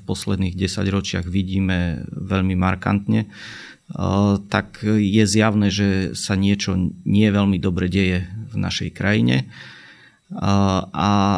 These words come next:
nevidíme to v súčasnosti už len na tých najvzácnejších druhoch, ktoré som spomínal, ktoré sú možno veľmi špecifické a majú špecifické nároky, ale, e,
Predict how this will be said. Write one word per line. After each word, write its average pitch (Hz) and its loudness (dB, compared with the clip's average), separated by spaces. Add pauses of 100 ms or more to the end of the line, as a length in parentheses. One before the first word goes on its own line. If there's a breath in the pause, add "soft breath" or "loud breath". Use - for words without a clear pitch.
(140)
nevidíme 107 2
to 101 0
v - -10
súčasnosti 107 -2
už 107 2
len 104 4
na 101 0
tých 101 -2
najvzácnejších 101 0
druhoch, 104 0
ktoré 104 -4
som 101 -4
spomínal, 117 2 (420)
ktoré - -6
sú - -4
možno 101 0
veľmi 101 2
špecifické 110 -2
a 98 2
majú 98 0
špecifické - -2
nároky, 107 0 (640 loud breath)
ale, 98 2
e, 101 2